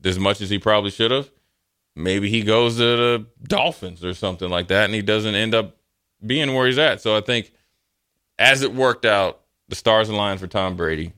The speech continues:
and obviously the better that he played, the more handsome he got either,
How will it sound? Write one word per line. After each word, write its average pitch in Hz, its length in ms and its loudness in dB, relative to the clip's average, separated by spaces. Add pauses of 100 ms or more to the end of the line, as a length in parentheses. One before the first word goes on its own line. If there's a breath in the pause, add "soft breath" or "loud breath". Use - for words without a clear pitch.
(120)
and 87 600 -2
obviously 90 480 0
the 82 100 -4
better 95 280 2
that 92 140 0
he 95 120 -4
played, 104 440 -2 (520)
the 92 60 -4
more 104 180 2
handsome 98 340 -2
he 82 80 -8
got 85 240 -2
either, 87 220 -6